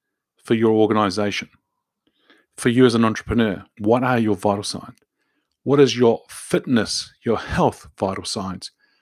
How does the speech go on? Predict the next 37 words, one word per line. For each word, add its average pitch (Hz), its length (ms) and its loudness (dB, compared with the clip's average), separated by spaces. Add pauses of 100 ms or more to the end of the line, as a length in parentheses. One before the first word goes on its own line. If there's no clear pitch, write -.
(200)
Where 143 240 4
are - 20 4
they 151 200 2
at 160 200 -6
at - 80 -8
the 117 60 -2
moment? 90 340 -4 (640)
Where 113 240 4
would 120 180 0
you 110 100 0
like 107 300 -2
them 98 140 -8
to - 140 -14
be 92 440 -4 (340)
in 113 80 -4
the 107 80 0
next 104 240 -2
three 110 200 -2
months, 98 260 -4
six - 320 -8
months, 98 300 -8 (180)
twelve 101 260 -2
months? - 340 -10 (1500)
If 127 120 0
you 196 80 4
can 233 120 6
understand 147 500 6
all 101 100 6
that 101 320 2
and 98 100 -6
put 131 140 -2
that 113 80 4
in 104 160 2
place, 104 420 -4 (180)
that'd 107 180 -4
be 104 80 -2
awesome. - 380 -4